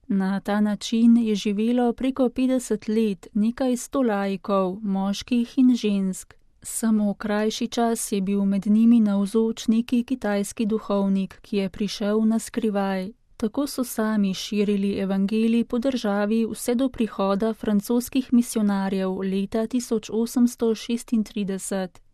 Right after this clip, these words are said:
Mnogi med njimi so pri tem podarili svoje življenje za Kristusa.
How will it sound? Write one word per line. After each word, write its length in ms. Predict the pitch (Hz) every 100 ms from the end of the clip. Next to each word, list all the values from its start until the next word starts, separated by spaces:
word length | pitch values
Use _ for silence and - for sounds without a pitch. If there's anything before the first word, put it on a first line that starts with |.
| _
Mnogi 520 | 208 202 208 208 208 208
med 220 | 202 214
njimi 420 | 214 233 240 233
so 200 | - 196
pri 200 | - 202
tem 340 | - 214 214
podarili 600 | 208 214 202 208 226 240 233
svoje 460 | - 202 226 247
življenje 680 | 233 208 202 202 220 226 220
za 140 | 220
Kristusa. 840 | - - 202 - 196 - 196 190